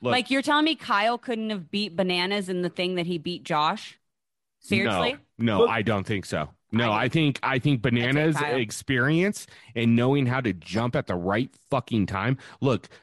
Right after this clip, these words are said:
Speaker 1: Bananas might be a lot of things, but an idiot is not one of those fucking things.
Speaker 2: I still take Kyle.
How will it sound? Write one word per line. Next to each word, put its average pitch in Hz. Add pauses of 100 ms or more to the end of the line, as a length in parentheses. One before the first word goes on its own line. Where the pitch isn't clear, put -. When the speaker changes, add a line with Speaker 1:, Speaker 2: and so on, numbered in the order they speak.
Speaker 1:
Bananas 151
might 160
be 151
a 110
lot 98
of 113
things, 131
but 120
an 87
idiot 123
is 104
not 113
one 117
of 110
those 104
fucking 101
things. - (480)
Speaker 2:
I 135
still 143
take 135
Kyle. 120